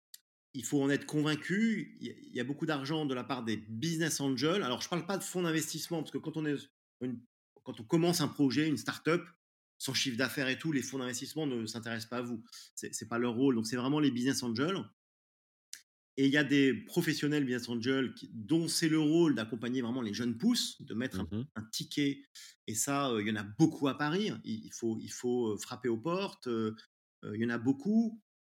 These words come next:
Speaker 1: Il y a beaucoup, il y a aussi beaucoup de personnes, hem, heu, particulières qui ont des holdings,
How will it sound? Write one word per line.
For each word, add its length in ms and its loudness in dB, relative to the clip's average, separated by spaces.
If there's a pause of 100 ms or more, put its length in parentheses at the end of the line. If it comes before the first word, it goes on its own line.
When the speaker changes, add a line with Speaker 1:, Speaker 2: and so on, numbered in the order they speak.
(200)
Speaker 1:
Il 60 -4
y 40 0
a 80 4
beaucoup, 720 -2
il 60 0
y 40 4
a 40 4
aussi 320 0
beaucoup 260 -4
de 60 -6
personnes, 640 2
hem, 880 0 (300)
heu, 760 -10 (160)
particulières 1000 2 (560)
qui 120 -2
ont 120 2
des 160 4
holdings, 540 8